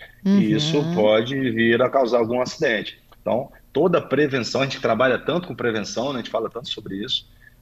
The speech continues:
Speaker 1: eu acho que todos os avisos, todos os aconselhamentos, todos os protocolos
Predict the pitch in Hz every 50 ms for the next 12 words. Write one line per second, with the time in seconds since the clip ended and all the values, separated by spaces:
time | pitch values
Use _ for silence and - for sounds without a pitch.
0 | - - 95 113 117 - - 117 - - _ - 123 139 175 175 151 143 123 131
1 | 127 120 135 127 113 90 - 87 98 110 123 135 135 120 101 95 92 - - -
2 | 113 120 120 113 101 98 120 117 - 120 104 - - 110 113 98 90 87 95 107
3 | 117 113 104 - - - 113 127 131 120 - - - 113 - - 101 - - 98
4 | 101 98 90 92 87 - - -